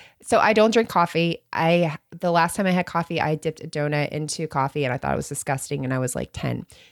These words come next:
So I, I really should probably try it again, but I hate the idea. I hate the smell. I hate all of it. So if I go to somewhere like Starbucks, if I'm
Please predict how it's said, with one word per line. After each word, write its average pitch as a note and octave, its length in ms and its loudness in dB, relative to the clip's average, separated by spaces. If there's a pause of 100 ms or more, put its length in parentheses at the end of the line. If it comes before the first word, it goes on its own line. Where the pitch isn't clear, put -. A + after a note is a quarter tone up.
So E3 280 0 (360)
I, D#3 320 2 (260)
I F#3 80 2
really C4+ 260 0
should - 240 -2
probably C#3 300 -6
try C3+ 160 -4
it C3+ 80 -4
again, B2+ 260 -6
but C3 200 -4
I C#3 120 -2
hate C3+ 280 -4
the - 60 -4
idea. C3+ 300 -2
I C3 60 0
hate B2+ 180 -2
the - 60 -20
smell. C3+ 240 -6
I C3+ 60 -6
hate C#3 140 -6
all C3 140 -4
of C3+ 60 -8
it. - 160 -8 (360)
So F#3 360 0
if F#3+ 160 -6
I F#3 240 4
go F#3+ 200 0
to F3+ 280 -6
somewhere D3+ 280 -6
like D3 140 -2
Starbucks, C3 640 -2 (180)
if - 220 -12
I'm C3+ 300 -6